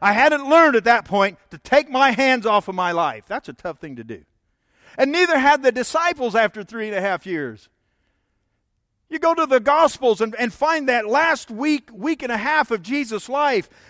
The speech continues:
Man, the disciples had seen all of this that Jesus had done, and they don't get it. So they're making their way now to Jerusalem. Jesus said, "I have to go to Jerusalem."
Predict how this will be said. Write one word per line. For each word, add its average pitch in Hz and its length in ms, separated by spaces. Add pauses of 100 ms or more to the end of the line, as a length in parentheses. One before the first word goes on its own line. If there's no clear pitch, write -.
(140)
Man, 285 480 (140)
the 247 120
disciples 247 720
had 220 160
seen 262 300
all 370 380
of 269 60
this 208 240
that 180 180
Jesus 185 380
had 165 160
done, 240 220 (140)
and 165 140
they 277 200
don't 254 220
get 220 240
it. 131 160 (3000)
So 233 180
they're 277 180
making 269 360
their 233 100
way 233 240
now 214 220
to 202 180
Jerusalem. 160 600
Jesus 151 280
said, 131 160
"I 165 140
have 190 260
to 160 80
go 180 220
to 131 120
Jerusalem." 120 580